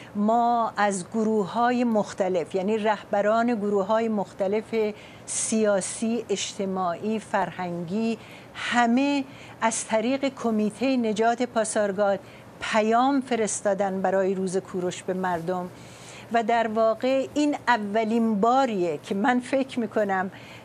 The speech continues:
در حداقل در تاریخ این سی و دو سال تمام شخصیت‌های فرهنگی، سیاسی، اجتماعی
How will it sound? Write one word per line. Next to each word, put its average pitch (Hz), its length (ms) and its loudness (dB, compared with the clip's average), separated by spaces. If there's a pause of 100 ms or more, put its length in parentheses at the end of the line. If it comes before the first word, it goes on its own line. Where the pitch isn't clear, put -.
(120)
در 220 200 4
حداقل 214 840 2
در 226 260 2
تاریخ 220 460 0
این 220 260 0
سی - 260 -2
و 196 60 2
دو 196 160 0
سال 226 460 2 (340)
تمام 277 580 4
شخصیت‌های 220 1120 0 (260)
فرهنگی، 214 760 0
سیاسی، 220 760 0
اجتماعی 208 840 0